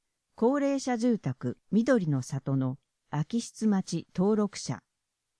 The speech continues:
内容、募集数、単身世帯二十九戸、二人世帯十戸。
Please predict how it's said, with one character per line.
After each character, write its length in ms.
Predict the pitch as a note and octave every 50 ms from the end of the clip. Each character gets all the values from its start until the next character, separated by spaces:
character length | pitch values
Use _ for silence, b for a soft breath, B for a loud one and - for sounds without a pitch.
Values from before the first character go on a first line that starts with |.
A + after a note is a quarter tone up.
| _ _ _ _ _ _ _ _ _ _ _ _ -
内 300 | D3+ D#3 E3+ F#3+ F#3+ F3
容、 340 | E3+ D#3+ D3+ C#3+ - - _ _ _ _ _ _ _ _ _ _ _ _ _ -
募 160 | D3+ E3+ F3+ F3+
集 260 | - - C#4 C#4 B3
数、 420 | G#3 - - - B2 A#2 - - _ _ _ _ _ _ _ _ _ _ _ _ _ _
単 200 | - G3 A3 C4
身 280 | C#4 - - C4+ C4 B3+
世 200 | - - C4 B3 -
帯 280 | D#3 B2+ A2 - - _ _ -
二 160 | - G#3+ C4 B3
十 260 | - G3+ E3 C#3 B2+
九 280 | - - F#3+ F3+ D3+
戸、 280 | - - - A#2 G#2 - _ _ _ _ _ _ _ _ _ _ _
二 280 | _ - - - B3+ C4
人 100 | A#3+ B3+
世 180 | - - B3+ A#3+ -
帯 240 | D#3+ C3+ A#2 B2+ - _ - C#3
十 180 | C3+ F3 A3 A3 _ _ -
戸。 200 | - A#2 -